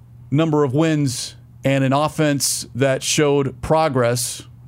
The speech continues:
The injury to Kyler Murray certainly derailed things this season.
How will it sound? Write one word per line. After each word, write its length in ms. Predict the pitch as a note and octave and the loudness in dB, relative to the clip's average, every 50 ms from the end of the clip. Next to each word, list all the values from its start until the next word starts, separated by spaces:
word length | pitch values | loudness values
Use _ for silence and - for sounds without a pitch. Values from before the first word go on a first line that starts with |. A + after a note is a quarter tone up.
| - | -6
The 120 | A2+ A#2 B2+ | -2 0 0
injury 300 | C#3+ C#3+ B2 C#3+ C#3+ C3 | 0 0 0 0 0 0
to 80 | C3 | -2
Kyler 300 | B2+ - C#3 C#3+ C#3 C3+ | 0 0 0 2 2 2
Murray 260 | C3+ C#3+ D3 C#3+ C#3+ | 2 2 2 2 0
certainly 440 | C3+ - - D3+ D3+ D#3 D3 C#3 C3 | -2 -2 0 0 0 0 0 0 0
derailed 880 | A#2 G2+ - C#3 D3 D3+ C#3+ C#3 C#3+ C#3+ C#3+ C#3 C#3 C3+ C3 A#2+ - B2+ | -2 -2 0 0 0 2 2 2 2 2 2 2 0 0 -2 -4 -10 -8
things 400 | - C#3 C#3 C#3 C#3 C#3 B2 A#2+ | -4 -2 0 2 2 0 0 -2
this 360 | - - A#2+ C#3 C3 B2 - | -4 -4 -2 0 0 0 -2
season. 520 | - - D#3+ D#3+ D#3 C#3 C3+ C#3 C3+ B2 | -2 -2 0 0 0 2 0 0 0 -2